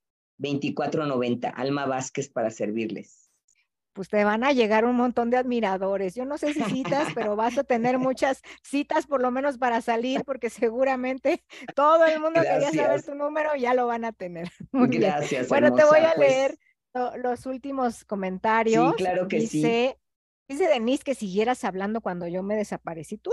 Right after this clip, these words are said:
Speaker 2: sigue hablando, amiga, que te queremos escuchar.
Speaker 1: <laughs>
Speaker 2: Finalmente, a la que querían escuchar era a ti.
Speaker 1: Ah,
Speaker 2: Dice
Speaker 1: pues.
Speaker 2: Juan Hernández que no cabe duda en tu ámbito la admiración y fuerza física y mental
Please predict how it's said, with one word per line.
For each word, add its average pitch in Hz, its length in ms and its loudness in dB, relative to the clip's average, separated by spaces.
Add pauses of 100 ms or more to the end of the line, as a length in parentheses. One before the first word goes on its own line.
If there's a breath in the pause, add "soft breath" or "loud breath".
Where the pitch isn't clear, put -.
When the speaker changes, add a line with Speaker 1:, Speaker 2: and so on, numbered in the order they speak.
Speaker 2:
sigue 339 240 0
hablando, 220 360 0
amiga, 190 320 -4
que 196 100 -8
te 208 140 -6
queremos 247 480 0
escuchar. 185 520 -4 (100)
Speaker 1:
<laughs> 302 600 0
Speaker 2:
Finalmente, 294 120 0
a 277 60 2
la 233 120 0
que 214 140 -4
querían 226 380 -4
escuchar 214 480 -4
era 214 180 0
a 185 80 -4
ti. - 260 -14 (220 loud breath)
Speaker 1:
Ah, 131 420 -2
Speaker 2:
Dice 440 140 0
Speaker 1:
pues. 262 100 0
Speaker 2:
Juan 311 160 0
Hernández 240 840 -2 (280)
que 214 140 -4
no 240 220 -6
cabe 240 320 -2
duda 202 480 -6
en 180 200 -6
tu 185 160 -6
ámbito 202 540 -4
la 202 160 -2
admiración 196 600 -4
y 269 40 -2
fuerza 240 380 -6
física 233 420 -8
y 185 100 -2
mental 180 520 -2